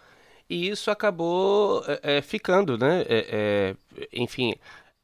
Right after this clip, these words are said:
claro que há vários historiadores que vão, sobretudo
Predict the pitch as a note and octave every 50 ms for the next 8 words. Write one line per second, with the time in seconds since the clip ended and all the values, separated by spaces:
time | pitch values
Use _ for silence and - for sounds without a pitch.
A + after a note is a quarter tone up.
0 | _ _ - - C#3+ C3+ C3 B2 - C3+ A#2+ A2+ A#2 B2 A#2+ B2 A#2+ A#2 - C3+
1 | A#2+ B2 A2 A#2 A#2+ A#2+ A#2 - - - C3 A2 B2+ B2+ B2+ B2 A2+ _ _ _
2 | _ _ _ _ _ _ _ _ - - - B2 B2+ B2 - - C#3 B2+ C3 G#2